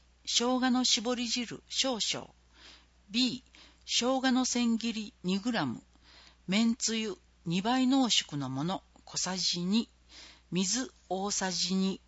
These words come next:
ごま油小さじ一。作り方。一、鶏胸肉を一口サイズになるように斜めにそぐように切る。Aを揉み込んで十分ほど置いておく。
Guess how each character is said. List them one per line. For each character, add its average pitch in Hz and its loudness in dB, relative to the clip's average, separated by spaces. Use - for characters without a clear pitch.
ご 170 -4
ま 285 6
油 208 -4
小 156 -8
さ 185 -4
じ 170 -6
一。 - -10
作 - -2
り 254 0
方。 247 2
一、 254 0
鶏 240 2
胸 294 6
肉 240 0
を 120 -6
一 - -2
口 269 -4
サ 294 2
イ 277 0
ズ 202 -4
に 175 0
な 208 0
る 202 -2
よ 156 -2
う 139 -2
に 135 -6
斜 185 0
め 247 2
に 147 0
そ 285 -4
ぐ 277 2
よ 185 0
う 151 -2
に 139 -4
切 - -8
る。 151 -12
A 277 2
を 196 0
揉 170 0
み 226 2
込 165 -2
ん 147 -2
で 127 -8
十 151 -4
分 285 4
ほ 175 -6
ど 139 -8
置 175 -4
い 196 -8
て 208 -8
お 202 -8
く。 - -12